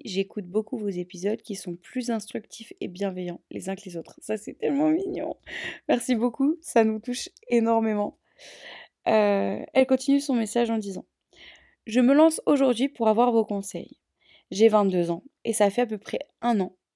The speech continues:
que je suis un très grand crush sur un garçon de ma classe. Il ne me donnait pas l'heure du tout, malgré toutes mes tentatives.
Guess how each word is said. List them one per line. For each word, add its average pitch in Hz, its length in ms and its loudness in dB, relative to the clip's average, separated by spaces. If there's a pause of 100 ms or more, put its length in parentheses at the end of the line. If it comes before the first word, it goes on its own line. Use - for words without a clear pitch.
(160)
que 214 80 -4
je 185 100 -4
suis 190 260 -8
un 180 80 -6
très 226 220 -6
grand 190 200 -2
crush 214 280 -6
sur - 180 -6
un 180 80 -2
garçon 185 280 -4
de 208 40 -2
ma 185 120 -2
classe. 175 400 -14 (460)
Il 226 80 0
ne 226 80 4
me 214 100 2
donnait 208 340 2
pas 226 220 6
l'heure 208 260 2
du 190 260 -8
tout, 247 280 -10 (180)
malgré 208 460 0
toutes - 220 -10
mes 208 120 -4
tentatives. 190 640 -8